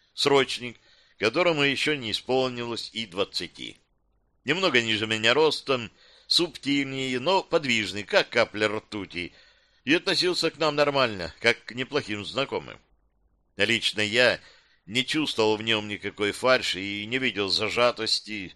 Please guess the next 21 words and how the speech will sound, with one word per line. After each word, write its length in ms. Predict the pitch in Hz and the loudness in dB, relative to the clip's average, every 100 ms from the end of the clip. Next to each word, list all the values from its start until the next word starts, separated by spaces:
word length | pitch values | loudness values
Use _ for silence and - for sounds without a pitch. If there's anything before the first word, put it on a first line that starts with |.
| _ - | _ -12
страха. 680 | - 101 117 110 101 98 - _ _ _ _ | -4 2 4 2 -2 -8 -10 _ _ _ _
Наоборот, 580 | 87 101 95 139 156 - _ _ _ _ | -2 0 2 2 0 -4 _ _ _ _
он 200 | 98 117 | -2 -2
с 120 | - 117 | -2 -6
интересом 600 | 110 117 123 101 107 95 | -2 0 0 0 -4 -6
смотрел 520 | 95 104 107 107 104 | -4 -4 0 0 0
на 140 | 104 | -2
големов, 600 | 95 117 120 107 95 - _ _ _ _ | -2 -2 0 -2 -6 -8 _ _ _ _
спрашивал 760 | - - 113 110 - 107 107 95 | -10 0 4 4 2 -2 -4 -2
об 160 | 98 | -4
амулетах, 840 | 98 90 90 123 127 - 113 - - - _ | -4 -4 0 0 0 0 -2 -2 -18 -20 _
магии, 680 | 78 107 110 104 104 101 92 _ _ _ _ | 2 4 4 2 -6 -8 -10 _ _ _ _
возможности 600 | 104 113 139 175 156 - | 0 2 4 2 2 -2
научиться 640 | 127 113 104 117 131 - | -2 -4 -2 -4 -4 -4
волшебству. 840 | 120 117 131 127 - 90 87 78 - _ _ _ _ _ _ | -4 -4 -6 -8 -10 -8 -8 -10 -14 _ _ _ _ _ _
Тут 200 | - 196 | 0 2
пришлось 460 | - 127 131 156 - | 2 0 2 0 0
его 180 | 107 104 | 0 0
расстроить 680 | 95 - - 170 185 139 | 0 -2 -2 -2 -2 -2
и 80 | 123 | -6
сообщить, 600 | - 95 78 - 92 87 | -2 -2 -4 -8 -10 -12